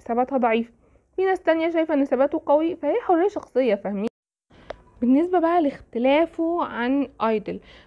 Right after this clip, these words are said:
بصوا يا بنات، انا بالنسبه لي لو انا هقارن ما بين دوت وما بين ايدل، فانا هشوف ان دوت صيفي، ايدل شتوي. لو هقول ديفاين اللي هي الزرقاء مائيه، ايدل، آه، تقيله، ايدل، آه، تحسيها،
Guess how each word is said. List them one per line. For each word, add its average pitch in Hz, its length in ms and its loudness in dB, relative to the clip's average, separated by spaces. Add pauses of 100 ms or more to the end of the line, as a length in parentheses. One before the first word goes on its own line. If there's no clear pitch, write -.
(120)
بصوا 339 200 0
يا 254 60 2
بنات، 247 260 0 (340)
انا 302 140 0
بالنسبه 233 520 2
لي 277 160 0 (120)
لو 214 180 0
انا 262 180 -2
هقارن 247 320 0
ما 220 120 -2
بين 226 340 0
دوت 226 360 0
وما 208 120 -6
بين 220 160 -4
ايدل، 277 300 -2
فانا 330 300 -4
هشوف 277 180 -4 (200)
ان 240 200 0
دوت 240 340 0
صيفي، 254 320 -4 (140)
ايدل 240 380 0
شتوي. - 420 -14 (380)
لو 254 280 4
هقول 262 380 -2
ديفاين 240 680 0
اللي 214 200 -6
هي 240 140 0
الزرقاء 233 600 -2 (340)
مائيه، 277 760 0 (120)
ايدل، 254 560 -2
آه، 214 80 -2
تقيله، 247 640 0 (180)
ايدل، 226 500 -4
آه، 202 220 -8
تحسيها، 233 800 -4